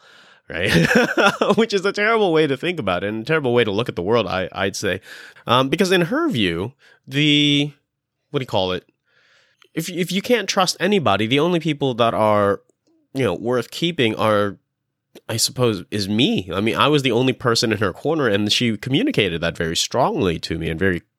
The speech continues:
regularly with me, right? That, you know, I'm, I'm the only one who's going to be able to look out for your interests, and so you should also be looking out for mine,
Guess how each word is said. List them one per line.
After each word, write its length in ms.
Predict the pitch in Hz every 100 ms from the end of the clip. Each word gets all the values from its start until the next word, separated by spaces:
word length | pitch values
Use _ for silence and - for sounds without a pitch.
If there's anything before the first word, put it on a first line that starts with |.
| _ -
regularly 760 | 90 131 294 233 107 85 87
with 260 | 87 - -
me, 240 | 131 65 -
right? 280 | 92 117 139
That, 280 | 120 117 101 _ _ _ _
you 120 | - 120
know, 280 | 107 110 - _ _ -
I'm, 260 | 123 123 120
I'm 240 | 120 127 123
the 80 |
only 260 | 117 117 117
one 180 | 110 110
who's 260 | 107 104
going 300 | 92 98 101 95
to 180 | 92 92
be 140 | 95
able 220 | 92 85
to 120 | 87 87
look 200 | 85 85
out 140 | 85
for 100 | -
your 240 | 90 90 101
interests, 500 | 113 - 85 - -
and 140 | 90 82
so 120 | 90
you 160 | 85 92
should 180 | - 82
also 280 | 85 - 82
be 260 | 85 82
looking 340 | - 85 90 82
out 160 | 82
for 160 | - 87
mine, 400 | 92 90 87 76